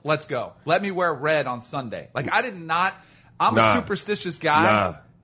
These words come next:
Speaker 1: You, you wouldn't,
Speaker 2: Nah.
Speaker 1: you wouldn't
Speaker 2: You,
Speaker 1: leave Nike 'cause
Speaker 2: nope.
Speaker 1: you're faithful to
Speaker 2: Uh,
Speaker 1: Nike.
Speaker 2: well, I love Nike. Number one,
Speaker 1: <laughs> I do
Speaker 2: Nike.
Speaker 1: too, but
Speaker 2: Remember
Speaker 1: I
Speaker 2: your boy, all right? Like that. I don't know. Like, what, my pod isn't good enough to get free gear anymore. Like, we're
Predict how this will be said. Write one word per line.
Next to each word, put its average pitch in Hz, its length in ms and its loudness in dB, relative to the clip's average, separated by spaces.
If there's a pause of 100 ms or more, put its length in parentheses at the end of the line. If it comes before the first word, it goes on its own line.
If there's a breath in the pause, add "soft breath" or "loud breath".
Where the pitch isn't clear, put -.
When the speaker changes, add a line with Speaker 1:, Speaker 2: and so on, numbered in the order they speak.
(100)
Speaker 1:
You, 175 260 -10
you 180 120 -4
wouldn't, 185 280 -2
Speaker 2:
Nah. 110 180 2
Speaker 1:
you 104 120 -2
wouldn't 214 200 0
Speaker 2:
You, 113 60 4
Speaker 1:
leave 131 100 0
Nike 160 300 0
'cause 120 40 -12
Speaker 2:
nope. 113 200 2
Speaker 1:
you're 127 100 -8
faithful 131 360 -10
to 113 40 -14
Speaker 2:
Uh, 110 40 -14
Speaker 1:
Nike. 113 320 -2
Speaker 2:
well, 117 100 6
I 120 60 6
love 123 220 2
Nike. 110 480 -2
Number 110 220 -2
one, 113 240 4
Speaker 1:
<laughs> - 0 -
I 110 140 6
do 180 100 -2
Speaker 2:
Nike. 113 160 0
Speaker 1:
too, 262 240 -4
but 143 140 -2
Speaker 2:
Remember 147 260 2
Speaker 1:
I 151 40 4
Speaker 2:
your 147 140 4
boy, 135 320 2
all 101 60 0
right? 117 200 0
Like 110 180 -4
that. 107 180 -6
I 107 60 -2
don't 123 240 0
know. 107 200 2
Like, 101 200 -4
what, 104 140 0
my 104 80 -2
pod 110 340 0
isn't 113 200 -4
good 104 140 -4
enough 117 240 -2
to 120 80 -4
get 113 180 -2
free 127 160 -4
gear 113 280 -2
anymore. 143 360 2
Like, 117 220 -4
we're 123 80 -2